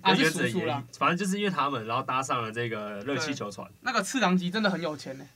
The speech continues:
Speaker 1: 对，然后这，
Speaker 2: 而且他很想要
Speaker 1: 嗯。
Speaker 2: 打赢基德。
Speaker 1: 对。
Speaker 2: 因为他每次宝物都被基德偷走。
Speaker 1: 对，然后这一部也是基德去偷宝物。
Speaker 2: 对。
Speaker 1: 然后这一部我就大概讲一下啦，因为这部其实就是我觉得没有到非常非常的好看。
Speaker 2: 嗯。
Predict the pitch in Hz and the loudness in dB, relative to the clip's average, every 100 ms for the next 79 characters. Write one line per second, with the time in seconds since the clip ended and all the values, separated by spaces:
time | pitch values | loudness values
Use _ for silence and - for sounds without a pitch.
0 | _ - 117 117 139 220 233 262 202 196 | _ -6 -2 0 2 4 8 8 6 2
1 | 170 214 214 196 185 - - - 156 156 | 4 6 4 -2 -14 -16 -14 2 2 2
2 | 156 170 180 175 139 139 _ - 120 104 | -4 -10 -6 -4 -6 -10 _ -8 -6 -6
3 | 220 247 185 185 226 185 170 190 190 190 | 2 2 4 -2 0 2 4 4 2 2
4 | 180 156 147 139 113 110 131 143 180 180 | 0 -2 -6 -6 -6 -2 -4 0 0 0
5 | 135 110 143 135 143 117 117 120 113 - | 0 -2 -6 -6 -4 -2 -4 -6 -8 -8
6 | - 90 - 160 143 143 - 127 151 165 | -12 -14 -10 -8 -8 -10 -4 2 2 2
7 | 175 170 175 160 127 110 95 170 175 175 | 0 0 0 0 -2 -4 -6 -4 -2 0
8 | 170 107 104 - 120 101 - 139 143 147 | -2 -4 -10 -6 -4 -4 -4 -6 -4 -6
9 | 131 135 117 110 113 113 117 117 - - | -6 -10 -10 -10 -8 -6 -8 -12 -20 -20
10 | - _ _ - 127 135 123 113 110 95 | -20 _ _ -8 -4 -2 0 0 -2 -4
11 | 110 113 113 117 113 107 113 120 107 117 | -2 0 0 0 -2 -4 -4 -4 0 -2
12 | 110 113 113 104 107 101 101 101 92 92 | -2 -4 -4 -4 -6 -6 -4 -2 -2 -4
13 | 90 - - - - - - 95 95 117 | -6 -16 -20 -12 -12 -12 -10 -8 -4 -4
14 | 95 - 175 165 156 143 | -4 -8 -8 -8 -8 -10